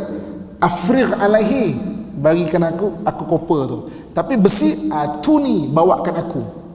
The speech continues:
Besi tu bawakan aku." Kan? Muslim, muslimat sekalian. Okey, habis Zulkarnain.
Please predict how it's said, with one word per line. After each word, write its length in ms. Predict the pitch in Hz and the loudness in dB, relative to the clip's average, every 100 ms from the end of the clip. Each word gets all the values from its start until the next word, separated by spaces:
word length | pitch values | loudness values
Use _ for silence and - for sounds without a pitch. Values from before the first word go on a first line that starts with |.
| - | -14
Besi 320 | - 131 165 139 | -6 -4 -2 -4
tu 160 | 139 | -2
bawakan 320 | 135 123 131 | -2 -2 -8
aku." 160 | 113 117 110 - - - - - - - - | -12 -14 -16 -20 -20 -20 -20 -20 -20 -20 -6
Kan? 200 | 151 214 - - - - - - - - - - | -2 0 -2 -8 -12 -16 -16 -18 -18 -20 -16 -4
Muslim, 320 | 151 233 240 | 2 4 4
muslimat 240 | 190 - | 4 2
sekalian. 240 | - 165 - | 0 -2 0
Okey, 200 | 170 185 - 180 - 180 | 2 2 2 -4 -4 2
habis 220 | 196 180 | 4 6
Zulkarnain. 400 | 190 185 185 156 | 4 2 0 0